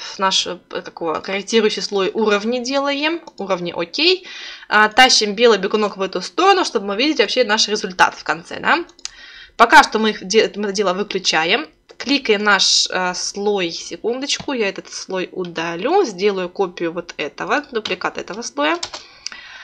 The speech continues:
И на нём я буду, э, делать чистку, э, чёрного при помощи диапазона. Выделение кликаем,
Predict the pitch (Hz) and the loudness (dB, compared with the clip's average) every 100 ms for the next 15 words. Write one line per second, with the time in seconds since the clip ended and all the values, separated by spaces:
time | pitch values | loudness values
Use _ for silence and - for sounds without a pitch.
0 | - - - 247 240 196 208 339 370 220 | -18 -16 -4 0 2 2 4 2 2 0
1 | 196 269 233 226 - 202 190 180 233 262 | -2 2 4 4 2 -2 -2 -2 4 4
2 | 233 - - 254 247 - 220 214 - - | 4 0 0 0 0 0 0 0 -2 -2
3 | 190 185 - 311 269 240 262 262 _ - | 0 0 4 6 6 4 2 -2 _ -18
4 | 180 - 190 240 254 220 185 196 190 190 | -14 -6 2 4 4 -2 0 0 2 2
5 | 220 180 160 185 175 175 185 302 359 359 | 2 2 -2 -6 -10 -8 0 2 2 -2
6 | 359 - 320 320 311 311 | -4 -2 -2 0 -2 -2